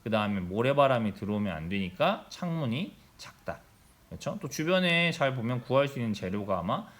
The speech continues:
흙이 가장, 어, 많았을 것이다. 이런 생각을 해볼 수가 있네요. 자, 그 다음 사막 지역에서 농사를 아예 못 짓는 것이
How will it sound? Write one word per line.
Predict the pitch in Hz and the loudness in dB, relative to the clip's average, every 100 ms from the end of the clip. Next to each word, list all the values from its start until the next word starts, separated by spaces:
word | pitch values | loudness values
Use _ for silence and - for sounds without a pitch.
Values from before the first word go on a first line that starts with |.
| - | -20
흙이 | - 208 180 165 | -6 -2 -2 -2
가장, | 113 92 101 156 269 - _ | -2 -2 -2 -2 -6 -18 _
어, | - 80 76 76 76 | -14 -10 -8 -10 -4
많았을 | 90 117 120 107 92 | 0 2 0 -2 -6
것이다. | 95 - 127 113 | -6 -4 -2 -2
이런 | 87 92 | -2 -4
생각을 | 107 104 92 | -2 -2 -2
해볼 | 113 110 | -4 -6
수가 | - 78 | -8 -12
있네요. | 76 78 78 - - - | -12 -10 -10 -14 -20 -16
자, | - | -14
그 | 98 160 | -6 2
다음 | 190 180 | 4 2
사막 | - 233 254 254 | 0 0 0 0
지역에서 | 190 185 170 156 147 | 0 0 2 2 2
농사를 | 131 101 127 175 160 | 2 -2 2 2 4
아예 | 101 113 | 2 2
못 | 104 110 | -2 -4
짓는 | 127 107 87 | -4 -4 -4
것이 | 85 - 220 - | -6 -4 -6 -8